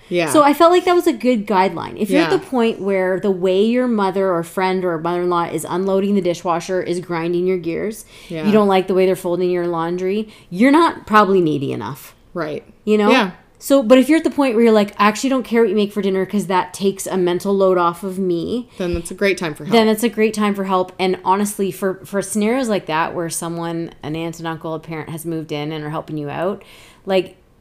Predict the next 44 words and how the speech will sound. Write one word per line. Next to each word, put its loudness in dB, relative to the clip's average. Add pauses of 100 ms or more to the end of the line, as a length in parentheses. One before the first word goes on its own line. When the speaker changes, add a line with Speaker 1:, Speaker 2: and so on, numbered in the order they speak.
(300)
Speaker 2:
this 2
is 4
a 4
time 0
where 2
they 4
can -2
give. -2
And -6
if -8
they 2
are 2
not -2
saying 0
to -10
you -2 (300)
that -2
they're 4
tapped 0
out 2
and -8
they -4
need -2
to -2
go, -2 (460)
like, 2 (220)
this 4
is 6
the 4
moment 6
you 4
need 2
them. -2
If -2
you're 2
in 4
that, -2 (120)
you -2
know, 0
two, 0
three -4
weeks -2
postpartum, -2
like, -2